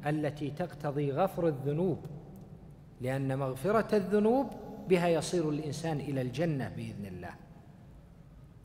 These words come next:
ومما نتلمسه من تقديم الغفور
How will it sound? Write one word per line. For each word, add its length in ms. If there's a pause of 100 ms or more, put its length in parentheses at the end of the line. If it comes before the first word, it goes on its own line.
(3750)
ومما 420
نتلمسه 1000
من 240
تقديم 420
الغفور 680